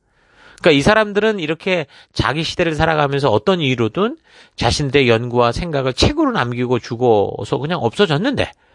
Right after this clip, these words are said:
이 사람들에 의해 제기된 이런 확실하게 확인도 되지 않은 이 가설들은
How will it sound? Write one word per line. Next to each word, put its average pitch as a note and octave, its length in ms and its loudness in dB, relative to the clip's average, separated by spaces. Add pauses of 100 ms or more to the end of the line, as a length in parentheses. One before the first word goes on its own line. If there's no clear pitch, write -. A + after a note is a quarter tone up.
(240)
이 F#3+ 140 4
사람들에 B3 440 4
의해 G#3 360 4
제기된 E3+ 580 0
이런 C3+ 320 -2 (320)
확실하게 D4+ 520 0
확인도 G4 580 2
되지 D4 320 0
않은 B3+ 180 0
이 A3+ 120 -2
가설들은 F3+ 1120 0